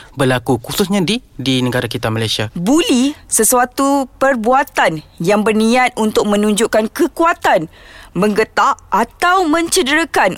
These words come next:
Speaker 2: orang-orang tertentu yang dilihat lemah oleh si pelaku dan mereka mempunyai niat bermusuh, serta perbuatan ini dilakukan berulang-ulang kali.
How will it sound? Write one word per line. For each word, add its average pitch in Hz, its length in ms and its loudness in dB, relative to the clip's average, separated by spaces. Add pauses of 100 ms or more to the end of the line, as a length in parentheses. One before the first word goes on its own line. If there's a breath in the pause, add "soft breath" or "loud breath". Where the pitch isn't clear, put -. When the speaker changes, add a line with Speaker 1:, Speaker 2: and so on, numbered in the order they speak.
(100)
Speaker 2:
orang-orang 220 400 2
tertentu 220 580 0 (400 loud breath)
yang 277 320 2
dilihat 311 320 2
lemah 262 560 2
oleh 254 160 4
si 262 400 0
pelaku 285 640 0 (340 loud breath)
dan 208 160 2
mereka 226 380 0
mempunyai 196 500 0
niat 202 320 0
bermusuh, 208 800 0 (240 loud breath)
serta 214 260 0
perbuatan 175 460 -2
ini 285 240 2
dilakukan 254 680 0
berulang-ulang 269 1000 0
kali. 254 420 0